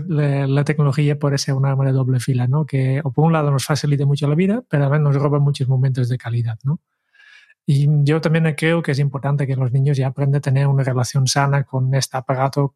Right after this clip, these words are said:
tan adictivo que, que ha quedado aquí para, para siempre, ¿no? Siempre te-, vamos a tenerlo. Pero no obstante, veo también muchas veces, por ejemplo, en un restaurante, que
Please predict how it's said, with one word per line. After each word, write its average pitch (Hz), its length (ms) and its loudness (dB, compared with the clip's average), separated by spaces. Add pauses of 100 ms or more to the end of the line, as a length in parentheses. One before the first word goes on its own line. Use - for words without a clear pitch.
tan 135 220 0
adictivo 156 580 0
que, 139 500 0
que 147 140 -2
ha 131 280 0
quedado 147 320 0
aquí 143 180 -4
para, 131 460 -8 (520)
para 123 200 0
siempre, 139 420 2
¿no? 170 220 2
Siempre 139 340 0
te-, 139 160 0
vamos 131 240 0
a - 20 0
tenerlo. 127 440 -2 (160)
Pero 156 180 2
no 190 140 4
obstante, 208 580 -2
veo 170 320 2
también 165 300 2
muchas 165 280 0
veces, 160 480 -4 (300)
por 147 100 2
ejemplo, 151 220 2
en 143 80 2
un 135 60 0
restaurante, 139 680 0
que 135 500 -2